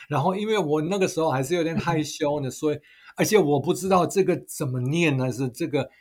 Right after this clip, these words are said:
Speaker 1: 到底，中文到底怎么讲呢，所以我就不敢去菜市场，
Speaker 2: 嗯。
Speaker 1: 然后怕讲错，然后大家笑我，所以有时候我就，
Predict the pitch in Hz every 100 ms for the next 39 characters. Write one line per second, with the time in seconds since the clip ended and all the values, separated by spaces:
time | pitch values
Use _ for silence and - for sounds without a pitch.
0 | _ _ - 147 139 135 180 170 147 180
1 | 139 131 123 127 - 135 98 117 113 -
2 | 147 139 120 117 143 - 156 - - 101
3 | 92 _ _ _ _ - - - 147 -
4 | 160 147 160 143 220 180 123 143 120 _
5 | - 170 147 - 107 104 - 156 135 131
6 | 135 139 131 143 131 - 156 117 113 -
7 | 151 156 139 - 135 147 127 123 147